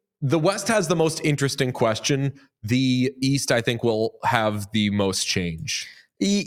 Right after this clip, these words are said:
Speaker 2: yeah, I mean, I, I agree with that to an extent, but I also think that, like, there is a lot of interesting, there could be a lot of interesting movement in the West, not necessarily, like,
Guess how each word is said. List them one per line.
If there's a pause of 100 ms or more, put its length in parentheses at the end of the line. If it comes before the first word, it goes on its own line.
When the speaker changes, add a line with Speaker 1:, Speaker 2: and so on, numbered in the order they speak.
Speaker 2:
yeah,
I
mean,
I,
I
agree
with
that
to
an
extent,
but
I
also
think
that,
like,
there
is
a
lot
of
interesting, (880)
there
could
be
a
lot
of
interesting
movement (440)
in
the
West,
not
necessarily, (500)
like,